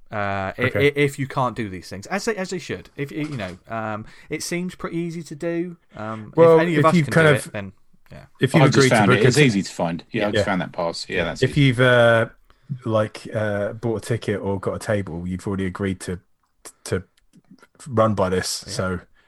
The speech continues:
Speaker 1: Yep. Um, yeah, and they, they make it very clear on the Thought Bubble website.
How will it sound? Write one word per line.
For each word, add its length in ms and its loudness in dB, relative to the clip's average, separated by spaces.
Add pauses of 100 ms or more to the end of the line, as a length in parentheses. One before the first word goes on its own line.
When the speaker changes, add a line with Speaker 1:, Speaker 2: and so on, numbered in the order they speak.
Speaker 1:
Yep. 180 -16 (720)
Um, 680 -12 (300)
yeah, 160 -14 (120)
and 160 -6
they, 120 -4
they 200 -6
make 260 -6
it 80 -12
very 240 -4
clear 260 -8
on 80 -8
the 60 -10
Thought 200 -12
Bubble 200 -12
website. 320 -10